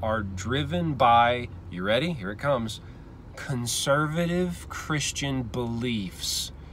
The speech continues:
and seek to remove their children from mainstream culture.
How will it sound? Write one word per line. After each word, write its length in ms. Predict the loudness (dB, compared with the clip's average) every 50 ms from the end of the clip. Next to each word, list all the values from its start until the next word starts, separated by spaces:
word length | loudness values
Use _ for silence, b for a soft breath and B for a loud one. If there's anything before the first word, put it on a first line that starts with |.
| B B B B B B 0
and 240 | 2 2 2 2 0
seek 580 | 0 0 2 2 2 0 0 -2 -6 -10 -10 -10 -8 -4
to 200 | -2 -2 -2 0
remove 680 | 0 -2 0 0 0 0 0 2 0 0 0 -2 -2 -2
their 180 | -2 -2 -2
children 840 | -2 -2 -4 -2 -2 -2 -2 -2 -4 -4 -4 -4 -4 -4 -4 -6 -6 B B B B -16
from 520 | -14 -6 -2 0 0 0 0 -2 -2 0
mainstream 1000 | 0 0 2 2 0 -2 -2 -2 -4 -6 -6 -6 -4 -4 -2 -2 -2 -2 -4 -4
culture. 720 | -6 -8 -4 0 0 0 0 -2 -6 -8 -10 -10 -12 -14